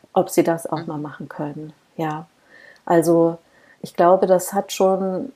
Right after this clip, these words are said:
Speaker 1: bei sehr vielen einen Punkt getroffen und da war auch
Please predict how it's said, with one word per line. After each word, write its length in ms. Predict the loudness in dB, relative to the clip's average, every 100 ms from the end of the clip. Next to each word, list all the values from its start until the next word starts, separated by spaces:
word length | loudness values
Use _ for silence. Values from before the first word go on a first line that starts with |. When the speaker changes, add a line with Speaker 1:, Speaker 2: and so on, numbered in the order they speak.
| -6
Speaker 1:
bei 240 | 4 4
sehr 280 | 4 2 0
vielen 580 | 0 0 0 -2 -4 -4
einen 440 | -2 -2 -4 -8 _
Punkt 340 | 2 2 2
getroffen 760 | -4 -4 4 4 4 2 2 2
und 380 | -2 -4 -2 -2
da 140 | -2
war 320 | 0 -2 0
auch 340 | -2 -2 -14